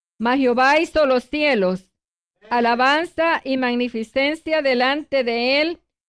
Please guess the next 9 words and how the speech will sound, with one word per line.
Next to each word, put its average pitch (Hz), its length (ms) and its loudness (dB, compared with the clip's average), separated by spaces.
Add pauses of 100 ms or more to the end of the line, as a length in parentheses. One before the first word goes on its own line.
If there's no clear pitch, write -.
(300)
poder 294 580 0
y 269 140 -4
alegría 269 600 0
en 277 100 -2
su - 180 -8
morada. 226 680 -2 (340)
Tributar 262 540 -2
a 311 100 0
Jehová, 285 600 0